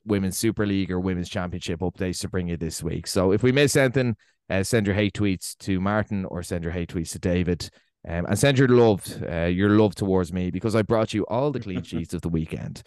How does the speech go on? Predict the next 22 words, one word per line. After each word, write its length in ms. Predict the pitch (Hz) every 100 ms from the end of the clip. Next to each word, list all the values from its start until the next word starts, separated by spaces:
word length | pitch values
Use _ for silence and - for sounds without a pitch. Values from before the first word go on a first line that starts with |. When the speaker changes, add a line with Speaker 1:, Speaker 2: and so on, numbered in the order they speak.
| - - - _
Speaker 1:
Okay, 280 | - 196 202
Martin. 260 | 175 170 139
So, 380 | - 147 143 143
um, 500 | 143 143 143 135 127 _ _ _ _ _ - - -
uh, 200 | 117 110
I 40 |
suppose 340 | 123 143 135 107
the, 280 | 117 104 92 90 - - -
the 80 | 98
curtain 380 | - 165 160 113
closer, 560 | - 139 180 101 82 80 87 -
uh, 160 | 87 -
at 100 | 98
Lansdowne 380 | 98 98 95 90
Road 260 | 95 92
for, 260 | 85 87 85 -
for 80 |
the 120 | 90 92
international 480 | 90 92 98 -
season 320 | 85 95 87 87
on 100 | 82
Thursday. 500 | 95 90 - 73